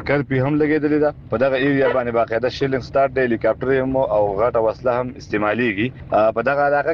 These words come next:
کې د یو کس نیم، آ، د زخمي کېدو خبر هم راځي. بله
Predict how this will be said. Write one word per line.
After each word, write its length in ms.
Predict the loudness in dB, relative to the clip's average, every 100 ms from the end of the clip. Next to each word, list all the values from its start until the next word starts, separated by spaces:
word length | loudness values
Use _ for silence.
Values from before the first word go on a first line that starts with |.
| 0
کې 120 | 0 2 2
د 20 | 4 4 4 2 2
یو 100 | 2 2
کس 200 | 0 0
نیم، 160 | 0 2 0 0
آ، 160 | 0 0 0
د 100 | -2
زخمي 240 | -2 -2 0
کېدو 220 | 0 0 0
خبر 300 | 0 2 0
هم 140 | 2 0
راځي. 240 | 0 -6 -8 -2
بله 160 | 0